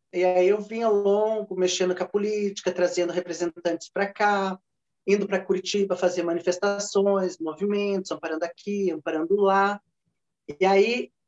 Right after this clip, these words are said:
você falou da questão de ser uma cidade conservadora. Aí o que que acontece? Eu fui descobrir. O que que acontece? É, alguma, hoje, algu-, é,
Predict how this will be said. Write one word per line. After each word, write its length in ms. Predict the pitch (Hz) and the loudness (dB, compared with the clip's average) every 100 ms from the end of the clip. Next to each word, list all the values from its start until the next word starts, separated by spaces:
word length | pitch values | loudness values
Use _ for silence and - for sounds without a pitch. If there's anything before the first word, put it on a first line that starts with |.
| _ | _
você 240 | - 202 208 | -2 0 2
falou 300 | 220 214 202 | 2 2 2
da 100 | 208 | 0
questão 280 | 202 202 190 | -2 -2 -2
de 80 | |
ser 220 | - 202 - | 2 0 0
uma 100 | 196 | -6
cidade 300 | 196 208 196 | 0 -2 0
conservadora. 840 | 202 196 196 220 196 170 160 143 - | -4 0 0 0 0 -2 -2 -6 -2
Aí 400 | 175 175 202 247 | 0 2 0 -6
o 40 | |
que 100 | 240 | -8
que 80 | 226 | -12
acontece? 460 | 214 214 208 156 - | -6 -6 -2 -2 -2
Eu 100 | 190 | -6
fui 80 | 214 | -4
descobrir. 480 | 202 - 311 202 180 | -8 -10 0 0 0
O 680 | - _ _ _ _ _ _ | -6 _ _ _ _ _ _
que 120 | 269 | -6
que 60 | |
acontece? 840 | 277 285 269 196 156 113 - 147 - _ _ | -4 -4 -2 0 0 -4 -10 -10 -12 _ _
É, 480 | 180 196 185 175 175 | 0 2 2 4 2
alguma, 500 | 190 190 247 277 - - | 2 0 -2 -4 -10 0
hoje, 640 | 196 240 247 - 151 139 139 _ | 4 4 4 2 -6 -10 -12 _
algu-, 260 | 165 170 180 | -4 -2 0
é, 340 | 175 175 170 | 2 2 -2